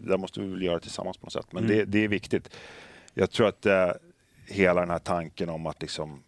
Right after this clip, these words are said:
Speaker 1: som vi har jobbat med, eller som klubben har jobbat med så länge, att liksom fostra egna spelare är ju en jätteviktig del i det.
Speaker 2: Mm.
Speaker 1: Eh, att se liksom, eh, de där killarna man, och tjejerna som man själv har mött som barn spela i Hammarby.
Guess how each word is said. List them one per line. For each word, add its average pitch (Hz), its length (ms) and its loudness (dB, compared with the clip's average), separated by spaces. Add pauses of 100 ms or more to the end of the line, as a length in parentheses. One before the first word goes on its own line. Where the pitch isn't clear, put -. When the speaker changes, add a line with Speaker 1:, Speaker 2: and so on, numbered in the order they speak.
Speaker 1:
som 78 320 -12
vi 80 60 -8
har 80 80 -4
jobbat 80 400 -6
med, 80 220 -6 (540)
eller 95 80 -10
som 82 140 -12
klubben 107 360 0
har 90 80 -2
jobbat 78 200 -8
med 85 120 -12
så - 100 -10
länge, 78 280 -8
att 71 120 -12
liksom 80 120 -18
fostra - 340 -10
egna 76 340 -6
spelare 87 600 -2
är - 20 -2 (100)
ju 87 260 -6
en 82 100 -4
jätteviktig 85 560 -8
del 87 160 -10
i 92 40 -18
det. - 380 -16
Speaker 2:
Mm. 104 180 -2 (420)
Speaker 1:
Eh, 76 440 -8
att - 120 -8
se 76 340 -8
liksom, 71 380 -14 (1080)
eh, 80 220 -6
de 82 260 -12
där 78 100 -4
killarna 73 360 -6
man, 73 140 -12 (100)
och 82 160 -8
tjejerna 78 300 -6
som 80 140 -14
man 76 80 -12
själv 120 300 -2
har 110 80 -6
mött - 240 -12
som 76 200 -12
barn 69 240 -12
spela 71 300 -6
i - 20 -10
Hammarby. 71 400 -10